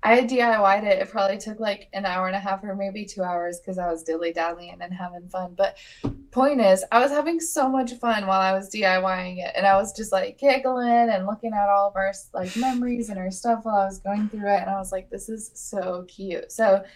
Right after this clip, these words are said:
that's always a fun thing, too. It gives you a little holiday activity to do, especially if you have kids or little ones or roommates or friends and you're getting together.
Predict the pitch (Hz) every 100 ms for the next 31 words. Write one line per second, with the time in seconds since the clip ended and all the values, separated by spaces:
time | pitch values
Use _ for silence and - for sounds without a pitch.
0 | - _ _ _ _ _ _ _ 214 220
1 | 226 302 370 381 370 262 240 269 247 233
2 | 233 226 226 220 247 240 233 226 226 226
3 | 214 208 202 202 208 208 208 - 190 190
4 | 202 196 190 185 190 180 - _ - 233
5 | - 254 311 320 359 349 330 - 214 202
6 | 196 196 190 185 190 190 190 190 190 190
7 | 175 185 _ _ _ _ _ 208 196 240
8 | 247 240 240 233 214 196 190 185 190 214
9 | 214 208 196 196 196 208 220 190 185 202
10 | 226